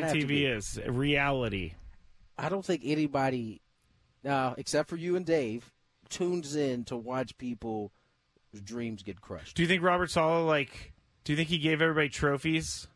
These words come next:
Speaker 1: too when
Speaker 2: No.
Speaker 1: he cut them
Speaker 2: That
Speaker 1: and said, "Here's a trophy for being cut"?
Speaker 2: No, I don't think you have to. I think you, you, you, the, the, the cut is still the same. He still goes about it the same. You just don't get to see it.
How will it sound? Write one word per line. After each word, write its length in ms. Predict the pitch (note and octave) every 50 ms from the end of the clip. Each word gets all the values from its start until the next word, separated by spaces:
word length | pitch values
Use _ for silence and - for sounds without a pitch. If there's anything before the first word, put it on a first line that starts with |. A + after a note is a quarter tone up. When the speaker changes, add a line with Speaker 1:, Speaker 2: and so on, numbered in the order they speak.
| _ _
Speaker 1:
too 420 | - - D3+ D3 D3 D#3+ F3 F3 D3+ - - -
when 260 | - - C#3 C#3+ C#3
Speaker 2:
No. 120 | C#3+ C#3+ C#3+
Speaker 1:
he 40 | C3
cut 240 | - C#3+ D3 D3+ -
them 140 | D#3+ D#3
Speaker 2:
That 40 | D#3+
Speaker 1:
and 80 | D#3 -
said, 160 | - D#3 C#3+
"Here's 240 | C3+ D#3 F3 F#3 F#3
a 60 | F3+
trophy 400 | D3+ - F3 F3 E3 - E3+ D#3+
for 180 | - - D3+ C3+
being 220 | D3 D3 C#3 B2
cut"? 280 | - A#2+ A2 G2+ - - - - - - - - -
Speaker 2:
No, 260 | B2 F3+ B3 C4+ B3 - _ - C3+
I 40 |
don't 120 | D3+ G3 G3+
think 160 | G#3 G#3+ F#3
you 80 | G#3 G#3
have 140 | A3+ A3+ -
to. 160 | - A#2+ F2 F2 G2
I 40 | A#2
think 180 | A#2 D3 C#3+
you, 160 | C3+ C#3+ C#3 C3+ A#2+
you, 120 | B2+ C#3+ C3+
you, 180 | B2 C#3+ C3+ B2 - _ - - -
the, 180 | C#3+ D3 C3 -
the, 200 | - D#3+ D3+ C#3 -
the 140 | - E3 D3+
cut 240 | - - A3 C4 C#4+
is 140 | B3 F3+ -
still 220 | - A3+ A3+ F#3+
the 80 | D3 A#2
same. 380 | - - D#3 F#3 D3+ G#2 E2 E2+ - _ _ _ _ _ -
He 100 | - F3
still 240 | D3 - C4+ C#4
goes 240 | A3+ F3+ G3+ A3 G#3
about 200 | F#3 D3+ D3 C3+ B2+
it 40 | B2+
the 40 | B2
same. 220 | D#3 D3+ D3 D3
You 140 | C3+ C#3+ F#3+
just 180 | G3 G3 - -
don't 160 | F#3 F#3+ F3+
get 100 | G3 F#3+
to 40 | -
see 160 | - - A#3+ A#3+ -
it. 80 | -